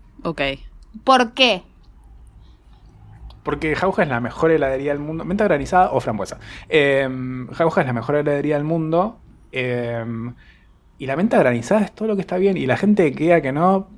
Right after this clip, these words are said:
Speaker 3: que me soben un poco la quena. Porque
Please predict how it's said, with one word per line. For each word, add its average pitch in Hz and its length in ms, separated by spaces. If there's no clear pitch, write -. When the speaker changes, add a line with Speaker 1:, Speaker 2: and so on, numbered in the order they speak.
Speaker 3:
que 139 120
me 131 140
soben 160 500
un 135 160
poco 160 360
la 127 180
quena. 117 380
Porque 113 840